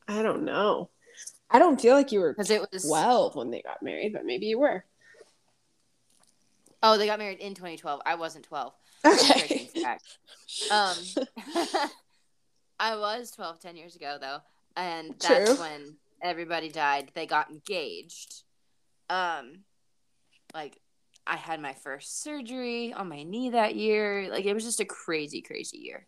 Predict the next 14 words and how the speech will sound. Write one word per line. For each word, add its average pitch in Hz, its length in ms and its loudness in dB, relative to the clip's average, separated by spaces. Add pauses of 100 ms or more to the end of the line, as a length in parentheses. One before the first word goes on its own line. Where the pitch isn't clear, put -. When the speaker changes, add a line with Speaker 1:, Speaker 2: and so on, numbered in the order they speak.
Speaker 1:
Hmm. 214 300 -6 (1500)
Speaker 2:
And, 180 340 0 (1400)
fr-, - 320 -12 (100)
like, 196 220 -2 (100)
just - 560 2
thinking 190 420 -8
back 160 360 0 (140)
to 156 320 -6 (200)
that, 156 440 -2 (640)
I 196 120 2
have 175 140 -6
grown 180 600 -6 (760)
so - 320 -2
much. - 500 -8